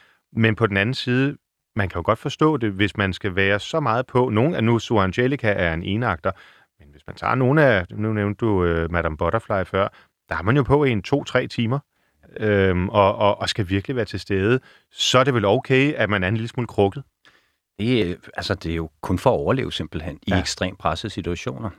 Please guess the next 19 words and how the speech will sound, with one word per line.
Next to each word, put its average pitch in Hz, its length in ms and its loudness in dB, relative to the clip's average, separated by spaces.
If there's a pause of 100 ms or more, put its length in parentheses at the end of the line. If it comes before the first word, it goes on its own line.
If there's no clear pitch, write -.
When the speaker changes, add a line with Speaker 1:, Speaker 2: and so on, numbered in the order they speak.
Speaker 2:
Jeg 92 120 2
har 92 140 0
en 85 220 -8
fantastisk - 720 -6
sopran, 95 580 -4 (200)
øh, 85 340 -2
som 85 200 -6
hedder 80 340 -4
Trine 87 320 -2
Møller 135 340 2
også, 101 420 0 (180)
som 107 160 -4
synger 110 300 -4
inde 101 280 -2
på, 95 360 0
øh, 82 80 -2
Det 95 80 -4
Kongelige 113 300 2
Teater, 120 400 0